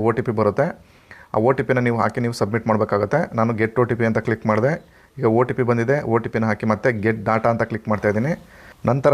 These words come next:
ನಿಮ್ಗೆ ನಿಮ್ಮ ರಿಜಿಸ್ಟ್ರೇಷನ್ ಪೇಜ್ ಕೂಡ ಓಪನ್ ಆಗ್ತದೆ ಈ ರೀತಿ. ಇಲ್ಲಿ ನಿಮ್ದು ಎಲ್ಲ ಡೀಟೇಲ್ಸು ಕೂಡ ಇಲ್ಲೇ ನೋಡ್ಬೋದು. ಅಲ್ಲಿ ಎಫ್ ಟಿ ಒ ಪ್ರೊಸೀಡ್ no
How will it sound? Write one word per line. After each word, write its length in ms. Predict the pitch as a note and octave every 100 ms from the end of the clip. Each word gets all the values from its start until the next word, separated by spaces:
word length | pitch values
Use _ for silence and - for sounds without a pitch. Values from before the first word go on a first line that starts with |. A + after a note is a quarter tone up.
| C#3+
ನಿಮ್ಗೆ 260 | C3+ C#3 D3+ D3
ನಿಮ್ಮ 140 | C3 B2+
ರಿಜಿಸ್ಟ್ರೇಷನ್ 420 | A#2+ C#3+ C#3 C3+ B2+
ಪೇಜ್ 160 | B2 A#2 A#2+
ಕೂಡ 100 | A#2 A2+
ಓಪನ್ 180 | A2 A2+
ಆಗ್ತದೆ 240 | A2 G#2 A2
ಈ 40 | A2
ರೀತಿ. 200 | G#2+ C3+ E3 - - _ _ -
ಇಲ್ಲಿ 120 | A#2 A#2+
ನಿಮ್ದು 160 | A#2 A2
ಎಲ್ಲ 120 | B2 B2+
ಡೀಟೇಲ್ಸು 300 | B2 A#2+ B2+
ಕೂಡ 80 | A#2+ A#2
ಇಲ್ಲೇ 140 | A2 A2
ನೋಡ್ಬೋದು. 400 | A2 G#2+ G#2 G#2 E3+ - _ - - A2+
ಅಲ್ಲಿ 200 | B2 D#3 C#3+ A#2
ಎಫ್ 120 | A2 -
ಟಿ 80 | D3
ಒ 40 | D#3
ಪ್ರೊಸೀಡ್ 380 | D3+ C3 C#3+ D3 D#3 - A#2+
no 80 | A#2+